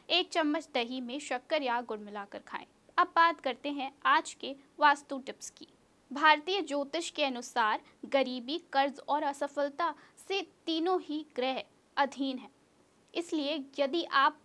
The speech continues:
बिजनेस में सक्सेस नहीं पा, पा रहे तो ज़रूर आपके जन्मकालीन ग्रह शुभ नहीं होंगे। ज़्यादातर मामलों में देखा जाता है कि जब हमारे जन्म के ग्रह शुभ नहीं होते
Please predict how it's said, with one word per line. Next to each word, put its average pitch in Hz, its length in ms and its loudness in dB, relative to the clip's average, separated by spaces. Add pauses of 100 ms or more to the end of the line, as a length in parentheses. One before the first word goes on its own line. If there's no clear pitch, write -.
बिजनेस 294 480 -2
में 285 160 -2
सक्सेस 302 520 -4
नहीं 247 280 -8
पा, 233 240 2
पा 220 400 -4
रहे 233 220 -2 (360)
तो 370 80 0
ज़रूर 359 360 4
आपके 339 500 2
जन्मकालीन 285 760 0
ग्रह 247 240 -4
शुभ 277 340 -4
नहीं 226 240 -6
होंगे। 208 280 -16 (180)
ज़्यादातर 302 420 4
मामलों 330 340 4
में 349 160 0
देखा 302 260 0
जाता 294 320 0
है 320 160 -4
कि 330 140 -6
जब 294 220 -4
हमारे 262 400 -4
जन्म 277 360 -2
के 294 180 -6
ग्रह 247 260 -6
शुभ 269 280 -6
नहीं 262 320 -4
होते 254 320 -6